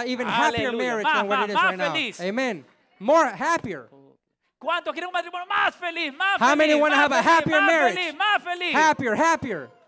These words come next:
Speaker 2: Hermano, alégrese, hay tanta gente que tiene, no tiene felicidad.
Speaker 1: Brother, be happy. There's many people who don't have the joy.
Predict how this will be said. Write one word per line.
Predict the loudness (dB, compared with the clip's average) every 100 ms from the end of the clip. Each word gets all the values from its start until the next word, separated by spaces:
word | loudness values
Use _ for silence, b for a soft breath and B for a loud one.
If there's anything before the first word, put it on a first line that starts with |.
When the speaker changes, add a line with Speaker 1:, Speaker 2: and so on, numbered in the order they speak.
| _ _ _ _ _ _
Speaker 2:
Hermano, | -20 -20 -20 -18 -18
alégrese, | -12 -8 -8 -10 -14
hay | -16
tanta | -16 -14 -14
gente | -16 -16
que | -20
tiene, | -20 -20 -20
no | -20 -20
tiene | -20 -20
felicidad. | -20 -20 -20 -20 -16 -16 -18 -20 _ _ _ _ _
Speaker 1:
Brother, | _ -2 -2 -2
be | -4 -4
happy. | -2 -2 -2 -6
There's | -8 -6
many | -8 -8
people | -10 -8 -6
who | -6
don't | -8 -8
have | -8 -10
the |
joy. | -14 -12 -12 -12